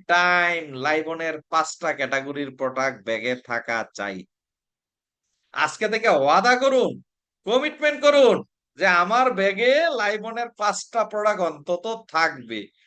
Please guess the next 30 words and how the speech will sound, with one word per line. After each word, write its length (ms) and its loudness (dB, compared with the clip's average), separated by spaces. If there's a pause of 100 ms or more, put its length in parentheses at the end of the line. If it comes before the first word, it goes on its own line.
(200)
কোনো 200 -6
কাস্টমারের 720 -2
সাথে, 440 -2
কোনো 300 -8
লোকের 400 -4
সাথে 500 0
যদি 260 -2
আমি 200 -4
প্ল্যান 380 -4
দেখাই, 560 0 (340)
কথা 320 2
বলি, 440 -2 (160)
অন্তত 560 -2 (160)
পক্ষে 440 0
তার 320 2
কাছে 220 -2
একটা 380 -4
প্রোডাক্ট 420 -2
হইলো 180 -2
আমি 440 -2 (120)
এমআরপি 420 -6
দামে 280 -4
বিক্রি 300 -12
করব। 200 -14 (1700)
কি 80 -2
আমরা 200 2
এই 60 -2
কমিটমেন্ট 400 -2
করতে 200 2
পারি? 340 4